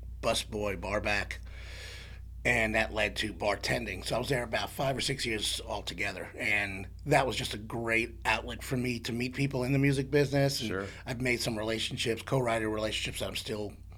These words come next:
Speaker 1: people I'm still working with today.
Speaker 2: Yeah.
Speaker 1: All these years later.
Speaker 2: That's awesome. And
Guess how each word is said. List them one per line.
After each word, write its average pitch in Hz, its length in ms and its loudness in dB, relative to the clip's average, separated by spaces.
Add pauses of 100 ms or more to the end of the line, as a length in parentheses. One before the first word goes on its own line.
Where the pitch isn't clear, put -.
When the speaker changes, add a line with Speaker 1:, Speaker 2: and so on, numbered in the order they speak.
(160)
Speaker 1:
people 127 220 -2
I'm 101 80 -6
still 117 160 -6
working 107 260 -8
with 117 140 -10
today. 107 320 -4
Speaker 2:
Yeah. 95 180 0 (440)
Speaker 1:
All 98 140 -2
these 101 200 -4
years 110 180 -2
later. 110 240 -4 (300)
Speaker 2:
That's 92 180 0
awesome. 87 480 4 (280)
And 98 480 4